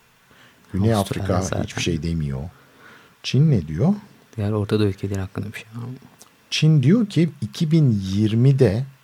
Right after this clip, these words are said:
Speaker 1: iki bin beş seviyesine göre karbon,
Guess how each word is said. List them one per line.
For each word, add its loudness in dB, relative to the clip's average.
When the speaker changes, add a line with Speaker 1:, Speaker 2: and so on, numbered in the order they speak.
Speaker 1:
iki -4
bin 4
beş 0
seviyesine 0
göre -4
karbon, 4